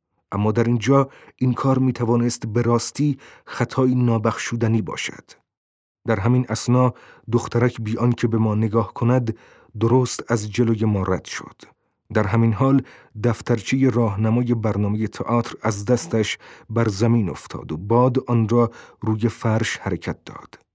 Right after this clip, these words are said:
صحنه‌ای بود مانند صحنهٔ افتادن دستمال‌هایی که در گذشته از دست خانم‌ها رها می‌شد و روابط عاشقانهٔ دراز مدتی به همراه می‌آورد.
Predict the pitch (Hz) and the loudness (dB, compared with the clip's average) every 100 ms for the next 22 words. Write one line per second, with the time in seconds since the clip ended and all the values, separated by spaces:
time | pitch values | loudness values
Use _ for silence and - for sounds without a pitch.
0 | _ _ _ - - 98 110 107 78 69 | _ _ _ -6 -2 0 0 0 -2 -8
1 | 85 117 110 113 113 113 107 - - - | -4 0 2 2 2 0 -2 -10 -18 -6
2 | - 95 107 107 113 - 110 - 107 110 | -2 -2 -2 -2 -2 -2 -6 -4 -2 0
3 | 127 127 117 104 - 120 113 104 117 120 | 0 0 0 -2 -2 -2 -2 -2 -2 -2
4 | 117 127 117 - - - 110 107 104 110 | 0 0 0 -6 -20 -4 0 0 0 -2
5 | 107 110 - 131 117 95 101 110 - 107 | -2 -4 0 0 0 -2 -2 -4 -4 -4
6 | - 98 85 - 110 104 110 120 120 - | -2 -4 -4 -6 -4 -4 -2 -4 -2 -2
7 | 120 131 123 - - - - 113 107 113 | 0 0 0 -10 -20 -12 -2 0 2 2
8 | 131 139 - 110 98 117 110 107 110 117 | 0 0 -2 -2 -4 -4 -2 -2 -2 -2
9 | 101 110 110 98 104 110 104 110 95 - | -2 0 0 0 -2 -2 0 -2 -4 -8
10 | 92 - - - - - - - - - | -10 -10 -12 -12 -12 -14 -14 -18 -20 -20